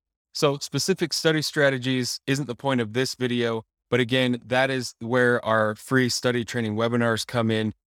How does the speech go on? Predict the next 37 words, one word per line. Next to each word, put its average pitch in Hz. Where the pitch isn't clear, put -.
We 117
take 120
one 131
hour, 120
we 107
walk 110
you 113
through 113
the 117
key 160
ideas 123
behind 110
our 120
study 123
philosophy, 110
our 110
study 120
techniques, 110
and 104
our 98
strategies 113
that 113
have 120
led 117
to 117
all 117
the 110
success -
stories 110
you 107
see 110
on 104
our 98
website, 117
on 107
our 98
podcast. 110